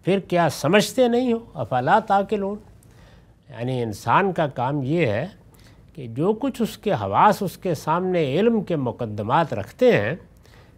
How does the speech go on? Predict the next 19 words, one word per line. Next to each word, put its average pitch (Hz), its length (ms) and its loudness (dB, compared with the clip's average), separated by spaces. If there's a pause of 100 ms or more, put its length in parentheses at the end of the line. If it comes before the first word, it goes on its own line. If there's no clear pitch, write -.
(120)
वो 156 180 -4
उनसे 226 380 0
सही 269 360 4
नतीजा 170 440 0
निकाले, 92 420 -8 (280)
इसी 202 340 -2
को 208 360 -2 (280)
अक्ल 175 300 -2
से - 240 -4
काम 135 360 0
लेना 101 260 -6
कहते - 380 -12
हैं। 82 180 -10 (760)
यानी 120 220 -8
आपके 139 460 -2
सामने 160 440 0
जो 127 140 -2
हक़ाइक़ 123 600 0
आएँ 139 280 -2